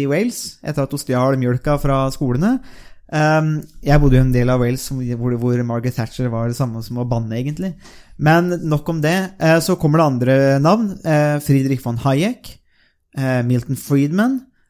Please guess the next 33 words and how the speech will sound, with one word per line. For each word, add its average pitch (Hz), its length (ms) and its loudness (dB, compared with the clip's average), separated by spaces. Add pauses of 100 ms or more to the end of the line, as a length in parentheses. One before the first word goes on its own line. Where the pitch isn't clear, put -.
er 147 320 0
ofte 156 320 -2
navn 131 300 2
som 143 100 -2
blir 135 80 2
nevnt 123 400 0
når 131 160 -2
det - 80 -14
kommer 120 240 -4
til, 120 360 -2
eh, 120 680 0
nyliberalismen. 117 960 -2 (480)
Ehm, 165 340 4 (260)
og 165 120 4
jeg 175 180 4
tenker 147 280 0
at, 156 240 -2
eh, 165 320 2
eller 151 140 2
vi 139 180 -4
tenker, 139 580 0
Harald, 135 300 2
at 135 160 -2
det 135 100 2
er 131 100 2
et 139 100 -4
godt 139 180 -4
sted - 160 -4
å 127 80 -2
starte, 127 640 -2
fordi 135 560 -8
at, - 320 -6
ehm, 147 340 2